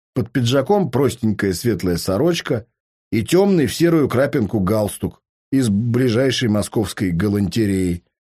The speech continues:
При общении с ним сразу становилась очевидным его открытость, искренность, честность, даже какая-то детская наивность, обмануть которую способен лишь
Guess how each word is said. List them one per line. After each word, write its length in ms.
При 140
общении 600
с 140
ним 300
сразу 420
становилась 580
очевидным 600
его 280
открытость, 720
искренность, 680
честность, 640
даже 240
какая-то 500
детская 640
наивность, 680
обмануть 480
которую 420
способен 600
лишь 300